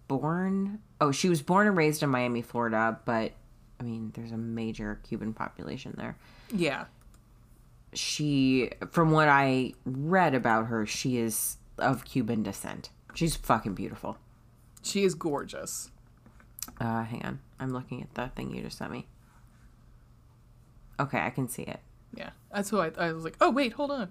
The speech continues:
Speaker 2: Okay. No.
Speaker 1: I can see it. Yeah.
Speaker 2: Yeah. But she is
Speaker 1: Um,
Speaker 2: very pretty.
Speaker 1: in the interest of full disclosure,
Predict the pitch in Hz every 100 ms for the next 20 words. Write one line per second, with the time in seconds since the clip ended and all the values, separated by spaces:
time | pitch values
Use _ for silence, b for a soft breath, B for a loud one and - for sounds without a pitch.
0 | - 165 - - - 131 131 120 - -
1 | - - 127 120 - - - - - -
2 | - - - - b b b b b b
3 | b b - 135 131 117 110 175 - 139
4 | - - - - - - - 165 160 151
5 | 151 143 131 - 143 123 - 139 127 123
6 | 120 113 113